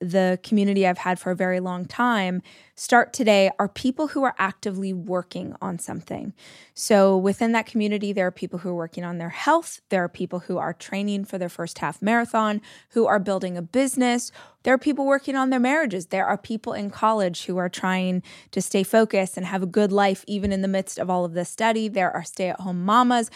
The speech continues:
We've got everybody, but the thing that really connects all of us is that we're working on ourselves. We believe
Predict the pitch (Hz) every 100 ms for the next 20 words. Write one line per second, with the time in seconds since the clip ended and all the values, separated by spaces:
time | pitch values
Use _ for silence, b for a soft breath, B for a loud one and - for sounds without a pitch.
0 | B B B 190 196 240 294 294 254 196
1 | 180 180 180 226 b b b _ 202 190
2 | - _ _ _ - 208 202 - 233 233
3 | 262 294 - - 196 190 - 208 202 202
4 | - 214 196 196 - - 185 185 196 226
5 | 277 294 - - 202 202 202 - 202 202
6 | 208 190 190 185 185 185 - 180 180 175
7 | - 175 - 185 - 180 180 185 202 220
8 | 214